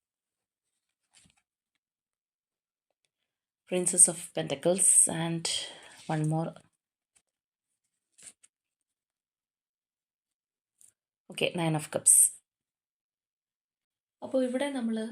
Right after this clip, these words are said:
നോക്കുകയാണെന്നുണ്ടെങ്കില്, ഈ ഒരു പേഴ്സണ് നിങ്ങളോടുള്ള ഒരു ടോട്ടൽ ഔട്ട്ലുക്കില് വളരെ പോസിറ്റീവ് എനർജിയാണ് നമുക്ക് കാണാനായിട്ട് കഴിയുന്നത്. പോസിറ്റീവായിട്ടാണ്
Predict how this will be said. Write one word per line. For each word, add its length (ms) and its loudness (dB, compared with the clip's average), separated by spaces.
നോക്കുകയാണെന്നുണ്ടെങ്കില്, 1000 -8
ഈ 80 0
ഒരു 100 6
പേഴ്സണ് 680 -2
നിങ്ങളോടുള്ള 760 -6
ഒരു 180 -6
ടോട്ടൽ 440 0
ഔട്ട്ലുക്കില് 600 -6
വളരെ 220 0
പോസിറ്റീവ് 480 0
എനർജിയാണ് 480 -6
നമുക്ക് 260 -6
കാണാനായിട്ട് 560 -8
കഴിയുന്നത്. 400 -6
പോസിറ്റീവായിട്ടാണ് 920 -2